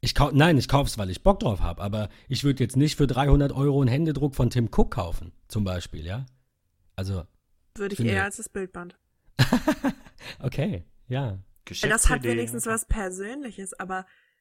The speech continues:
Speaker 2: doch nicht so ein, also ein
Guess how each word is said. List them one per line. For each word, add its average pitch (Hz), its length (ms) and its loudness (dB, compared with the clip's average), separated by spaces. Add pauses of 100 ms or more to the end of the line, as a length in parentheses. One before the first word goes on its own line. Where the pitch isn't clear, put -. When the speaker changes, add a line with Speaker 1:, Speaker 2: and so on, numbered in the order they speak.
(600)
Speaker 2:
doch 208 240 -6
nicht 208 440 -10 (300)
so - 120 -16
ein, 185 180 -12 (240)
also 185 360 -8 (200)
ein 196 160 -14